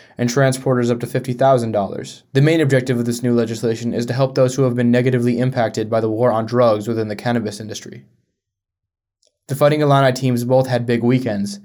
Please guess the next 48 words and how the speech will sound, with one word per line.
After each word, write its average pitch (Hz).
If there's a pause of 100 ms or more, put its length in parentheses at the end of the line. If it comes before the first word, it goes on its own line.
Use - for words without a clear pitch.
(240)
with 127
Illini 131
basketball 127
going 120
up 120
against 117
Kansas 110
City 139
on 120
Friday 131 (280)
and 123
Illini 120
football 123
taking 120
on 117
Purdue 127
on 113
Saturday. 117 (500)
The 139
Illini 143
lost 135
to 143
the 127
Boilermakers 117
thirty-one 120
to 123
twenty-four 120
at 104
its 101
home 110
stadium. 107 (140)
Senior 175
running 135
back 123
and 131
the 120
nation's 117
leading 120
rusher, 117
Chase 120
Brown, 117
finished 120
with 123
ninety-eight 120
yards 117
and 104
two 117
touchdowns 110